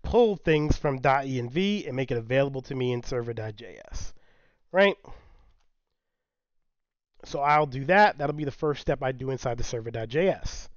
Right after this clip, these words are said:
And then I'm going to make a directory for models, for routes,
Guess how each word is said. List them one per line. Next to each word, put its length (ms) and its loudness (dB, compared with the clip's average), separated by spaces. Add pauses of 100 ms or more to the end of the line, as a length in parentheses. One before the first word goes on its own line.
(520)
And 200 -8
then 400 6 (640)
I'm 180 0
going 340 0
to 340 -6 (520)
make 240 0
a 60 -6
directory 760 -4 (560)
for 120 -8
models, 800 0 (800)
for 100 -12
routes, 760 -2